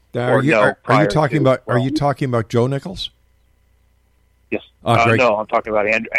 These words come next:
Speaker 2: Andrew Nichols out of Florida.
Speaker 1: Oh, okay. All right. Um, listen, uh, we've got about a minute left. What are your final words of wisdom for the X Zone Nation tonight?
Speaker 2: Uh, just, just to, uh,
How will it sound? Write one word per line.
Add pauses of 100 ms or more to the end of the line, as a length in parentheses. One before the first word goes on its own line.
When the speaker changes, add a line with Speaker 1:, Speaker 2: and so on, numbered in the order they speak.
(160)
Speaker 2:
Andrew
Nichols
out
of
Florida.
Speaker 1:
Oh,
okay. (400)
All
right. (1400)
Um,
listen,
uh,
we've
got
about
a
minute
left.
What
are
your
final
words
of
wisdom
for
the
X
Zone
Nation
tonight? (2250)
Speaker 2:
Uh, (680)
just, (540)
just
to, (140)
uh,